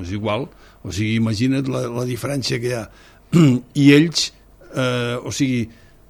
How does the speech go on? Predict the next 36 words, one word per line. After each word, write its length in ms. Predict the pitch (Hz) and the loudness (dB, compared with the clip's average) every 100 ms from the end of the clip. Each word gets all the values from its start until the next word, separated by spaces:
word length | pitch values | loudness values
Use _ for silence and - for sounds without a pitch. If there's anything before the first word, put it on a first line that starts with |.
| - | -16
des 220 | 131 127 | -8 -6
de 80 | 127 | -4
la 140 | 135 139 | -4 -2
nostra 340 | 156 - 160 | -4 -6 -6
banda, 440 | 139 151 147 160 190 | -4 -4 -4 -4 -6
des 220 | 127 120 | -8 -6
de 60 | 117 | -4
la 80 | 120 | -2
banda 220 | 151 151 | 0 0
del 80 | 139 | 0
Priorat, 400 | 139 139 147 160 | -2 -2 -2 -4
sí, 160 | - 151 | 0 0
està 160 | - 131 | 0 -2
molt 160 | 131 127 | -2 -2
bé. 80 | |
"Home, 240 | 143 135 165 | -2 -2 -2
vosaltres 380 | 135 156 151 160 | -2 -4 -2 -2
no 80 | 156 | 0
teniu 220 | 160 165 | 0 0
molt, 380 | 170 180 190 170 | 0 0 0 -2
deixeu-nos 720 | 147 160 156 156 147 113 - - - - | -4 -2 -2 -2 -4 -6 -14 -18 -14 -6
això", 300 | 135 160 131 | -2 0 0
però 240 | 131 123 117 - - _ - | 0 0 -2 -8 -20 _ -8
el 80 | 131 - | -6 -2
qui 80 | 135 | 4
té 180 | 170 220 - - _ 135 | 6 6 2 -12 _ -2
no 80 | 131 | 0
vol 160 | 131 | -2
cedir 240 | - 123 117 | -4 -4 -4
mai 140 | 113 98 | -4 -6
res. 220 | 95 82 - _ _ - | -10 -16 -18 _ _ -18
O 80 | 107 | -12
sigui 280 | 98 113 110 | -8 -6 -6
que 160 | 101 110 110 110 110 107 | -6 -6 -6 -6 -6 -8
això 240 | - 131 135 135 | -6 -4 -2 -2
és, 240 | 131 107 | -4 -6